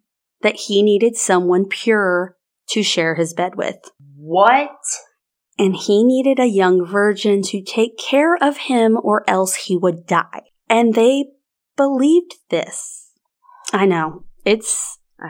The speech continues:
Speaker 2: hate your case so much.
Speaker 1: And I don't wanna get, I'm not getting into the graphic details on the sexual assault. The court records do, and it's, I wish I didn't even know,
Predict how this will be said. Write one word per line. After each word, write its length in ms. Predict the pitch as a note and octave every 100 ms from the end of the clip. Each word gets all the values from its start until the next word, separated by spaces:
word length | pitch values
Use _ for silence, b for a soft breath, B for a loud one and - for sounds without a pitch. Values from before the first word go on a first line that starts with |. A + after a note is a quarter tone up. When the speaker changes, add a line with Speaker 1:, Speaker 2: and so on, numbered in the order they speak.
| -
Speaker 2:
hate 140 | C#3
your 140 | F2 -
case 420 | - - - -
so 100 | -
much. 420 | C2+ C2 - -
Speaker 1:
And 180 | G#3 G#3
I 100 | G3+
don't 220 | G3+ G3
wanna 220 | G#3 G#3 F#3
get, 260 | F3 F3+ - _ _ F#3+
I'm 220 | G3 G3+
not 240 | G#3+ G#3
getting 240 | F3+ D#3+ E3
into 180 | D#3+
the 140 | E3 E3+
graphic 500 | E3 F3+ E3 E3 E3+
details 460 | F3+ E3+ F3+ E3+
on 160 | F3+ E3+
the 80 | F3
sexual 520 | - E3+ - F3+ F3
assault. 560 | E3+ - F3 F3 F3 - - _ _ _ -
The 120 | F#3
court 300 | - G3+ -
records 580 | F#3 F#3 G3 E3 - - _
do, 520 | F#3+ F3+ F#3 A3+ B3+ -
and 140 | F#3+
it's, 340 | F#3+ F#3+ - - _ _ _
I 100 | F#3+
wish 200 | F#3+ F#3+
I 60 | F#3
didn't 180 | F3+ F#3
even 240 | E3+ E3+
know, 420 | E3+ E3+ F#3 A3+